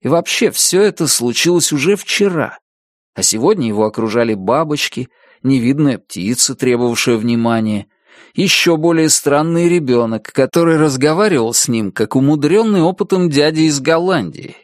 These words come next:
хотя выглядел при этом подобием ангела из какой-то неизвестной ему мифологии, и всего в пяти градусах широты от экватора, хотите верьте, хотите нет — носил фамилию Макфейл.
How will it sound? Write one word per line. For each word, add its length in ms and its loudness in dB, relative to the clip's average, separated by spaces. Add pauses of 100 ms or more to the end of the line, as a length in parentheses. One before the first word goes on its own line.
(120)
хотя 320 -2
выглядел 460 0
при 180 0
этом 240 -2
подобием 580 0
ангела 400 -2
из 220 -2
какой-то 680 0
неизвестной 760 2
ему 180 2
мифологии, 920 -2 (320)
и 100 -2
всего 340 0
в 100 -10
пяти 300 0
градусах 560 0
широты 480 0
от 180 0
экватора, 760 -4 (300)
хотите 720 0
верьте, 500 0
хотите 560 -2
нет — 420 -2 (300)
носил 560 0
фамилию 680 2
Макфейл. 760 -2